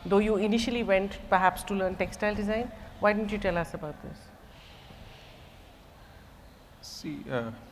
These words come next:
Speaker 2: maybe before, uh, I come into the Bombay context, I think, uh, I feel it's, uh, important to speak a little bit about my, uh, personal, uh, background. Uh, I was very fortunate because I was born into a very,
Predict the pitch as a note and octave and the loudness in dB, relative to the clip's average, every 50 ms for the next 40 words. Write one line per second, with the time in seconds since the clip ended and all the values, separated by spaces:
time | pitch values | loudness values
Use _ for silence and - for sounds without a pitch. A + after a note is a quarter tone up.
0 | - - - - - - B2 B2 C3 A#2+ B2 B2 - C#3 B2+ A#2+ A#2 A2+ A#2 G#2+ | -20 -20 -20 -18 -14 -12 -10 -8 -2 0 0 2 6 6 6 6 6 2 0 0
1 | G2+ G2+ F#2+ F2+ - - - - - - - - - - - - - - - - | 0 2 0 0 -4 -10 -14 -14 -14 -16 -16 -18 -18 -20 -20 -20 -18 -18 -18 -18
2 | - - G2 F#2 F#2 F#2 - - - - - - - G#2 G#2 G#2 G#2 G#2 G#2 - | -18 -14 -10 -10 -10 -10 -10 -14 -16 -16 -16 -8 -4 -2 -2 -2 -2 -2 -4 -6
3 | G2+ G2 G2+ G2+ G2+ G2+ G#2 G#2 G2+ G2+ G2 F#2+ F#2+ G#2 G2 - - - G2 F#2+ | -6 0 2 2 4 4 2 0 0 0 0 0 -2 -6 -8 -8 -6 -6 -6 -4
4 | G2+ G2 F#2+ F#2 - - F#2+ F2+ F2+ F2+ F2 - - G2 - - A#2 A2+ G#2 G#2 | -6 -8 -10 -10 -10 -10 -8 -8 -6 -8 -10 -10 -14 -14 -10 -6 -4 -4 -4 -4
5 | G#2 - - - - - G#2 F#2 F#2 F#2 G2+ - - - A#2 A2 G#2 G#2+ A#2 A#2+ | -8 -10 -10 -10 -4 -2 -2 -2 -2 -4 -8 -12 -12 -8 -6 -4 4 6 6 6
6 | A2+ A#2 A#2+ A2+ A2 G#2+ G2+ G2+ G2+ - - - - - A2+ G#2+ G#2 - - A2 | 6 4 0 -2 -2 -2 -4 -4 -6 -8 -12 -12 -10 -8 -8 -8 -8 -8 -4 -2
7 | G#2 G2 G#2 G2+ G#2 G2+ G2+ F#2+ F2+ F#2 F#2 F2 E2+ F#2+ F#2+ F2 E2+ E2 E2 D#2+ | -2 -2 -2 -4 -6 -8 -10 -10 -6 -6 -6 -6 -6 -8 -8 -8 -8 -8 -10 -12
8 | - - - - - - - - - - - - - - - - F2+ F2 E2+ - | -14 -16 -20 -20 -20 -20 -20 -20 -20 -20 -20 -20 -20 -20 -16 -14 -14 -14 -12 -10
9 | G2 F#2+ - - G#2 F#2+ F2+ F2 F2 E2 E2+ - - - - - - G#2 G2 - | -8 -8 -8 -8 -8 -8 -8 -8 -10 -12 -14 -16 -16 -16 -16 -16 -16 -16 -14 -10
10 | - F2+ F2 F2 F2+ F#2+ F2+ F2 E2+ E2+ E2+ - - - - - - - - - | -8 -8 -8 -8 -10 -10 -10 -8 -10 -10 -12 -14 -16 -18 -18 -18 -20 -20 -20 -20
11 | - - - - - - - G1+ G1+ G1+ G1+ G1+ - - - - - - - - | -20 -20 -20 -20 -16 -12 -10 -10 -10 -8 -10 -10 -12 -14 -14 -16 -18 -18 -18 -18
12 | - - - - A#2 C3 C3 C3 - - - - - - - - C#3 D3+ D3+ D3 | -20 -8 -2 2 2 4 4 2 0 -4 -8 -10 -10 -10 -6 2 6 6 6 8
13 | C#3+ - B2 A2+ - - B2 A2 G2+ G2+ G2+ G2+ G2 G2+ G2 G2+ G2 G2+ G2+ G2+ | 10 10 10 10 8 6 4 4 4 4 2 -2 -2 -2 2 2 2 4 2 0
14 | - - - G#2 G#2+ A2 A2+ A#2 A2+ A2 - G#2+ G#2 G2 G2+ G2 G2 F#2+ - | -2 -4 0 4 4 6 8 8 6 6 6 4 2 4 4 2 0 0 -2